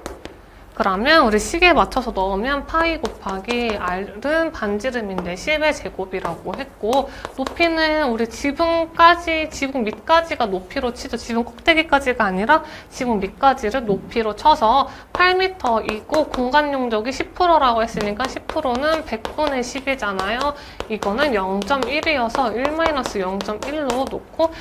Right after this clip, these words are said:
계산해 주시면 되겠습니다. 여기까지 식 작성하시고 계산기에 넣어주시면 되고요. 기술 검토 받아야 되냐라는 거는 기술 검토는 언제 받아요? 시공하기 전에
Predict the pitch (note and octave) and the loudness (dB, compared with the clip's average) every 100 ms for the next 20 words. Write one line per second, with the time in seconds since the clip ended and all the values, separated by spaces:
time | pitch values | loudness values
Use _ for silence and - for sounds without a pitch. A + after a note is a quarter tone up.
0 | - - F3+ F#3 A3+ C#4 G3+ G#3 G3 F#3 | -14 -12 -8 -6 -4 -4 -2 -4 -4 -6
1 | F#3+ - F3+ E3+ F3 F#3 F#3 - G3 G3 | -8 -6 -8 -6 -8 -8 -8 -10 -10 -8
2 | G3 C#4 - - - G3 G3+ D#4 D4+ - | -8 -10 -14 -16 -10 -4 0 0 -2 -2
3 | C4 D#4 - - - G#3 A#3+ C4+ C#4+ D#4 | 0 0 -4 -18 -8 -4 -2 -2 0 2
4 | A#3+ G3 G#3+ A#3 - A3 A3 G3+ F3 G3+ | 2 2 0 -4 -4 -4 -4 -4 -6 0
5 | D4+ D4+ - - - - C#4+ F#4+ G4 G4 | 2 2 -2 -16 -18 -4 2 4 6 4
6 | F#4 E4+ B3 D#4+ F4 F4 E4+ D#4 D#4+ D#4 | 4 4 4 8 8 8 6 6 8 8
7 | B3 B3 C4 A#3+ A#3+ A#3+ A#3+ A#3+ D4+ C#4+ | 6 2 0 0 -2 -4 -4 -4 -2 -2
8 | C4+ A#3 F3 F#3+ A3 C4+ A3+ G#3 A#3+ C4+ | 0 -2 0 -2 -2 0 2 2 2 2
9 | - F#4 F#4 F#4+ F#4 F4 E4+ E4 D#4 - | 0 0 2 4 4 4 2 2 0 0
10 | D4 G#3+ A3 B3+ | -2 0 0 0